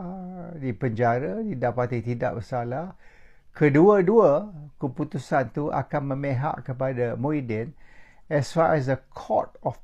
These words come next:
public opinion is concerned. You boleh katalah, hakim kata begini, mahkamah kata begitu, tapi court of public opinion akan melihat timeline dan akan menghukum Muhyiddin ikut timeline.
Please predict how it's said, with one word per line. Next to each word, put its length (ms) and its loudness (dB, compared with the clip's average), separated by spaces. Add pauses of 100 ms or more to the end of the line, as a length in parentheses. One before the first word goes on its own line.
public 480 -8
opinion 560 -8
is 240 -12
concerned. 560 -14 (400)
You 80 4
boleh 240 6
katalah, 560 6 (560)
hakim 400 2
kata 320 0
begini, 480 -2
mahkamah 560 0
kata 240 -2
begitu, 560 -4 (320)
tapi 480 -2 (320)
court 240 4
of 160 -2
public 400 0
opinion 640 -4
akan 320 -4
melihat 720 -4 (480)
timeline 720 6 (560)
dan 400 6
akan 400 0
menghukum 720 4
Muhyiddin 720 -4 (480)
ikut 400 -2
timeline. 640 -2